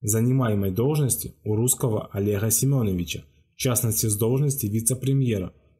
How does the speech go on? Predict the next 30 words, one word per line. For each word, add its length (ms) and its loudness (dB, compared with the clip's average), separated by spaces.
министра 480 2
по 140 -2
вопросам 520 0
стратегической 800 -2
промышленности", 840 0
заявил 520 2
Дмитрий. 540 -2
Он 160 0
сообщил, 640 0
что 220 -6
только 340 0
во 120 2
фракции 380 -2
"Слуга 320 0
народа" 480 0
уже 220 -2
более 340 0
сорока 640 -2
подписей. 640 -4
"Я 220 0
думаю, 480 0
завтра 340 0
мы 160 0
продолжим 560 0
этот 240 -6
процесс. 500 -2
Обратимся 640 0
к 60 -6
другим 360 0
фракциям 560 -2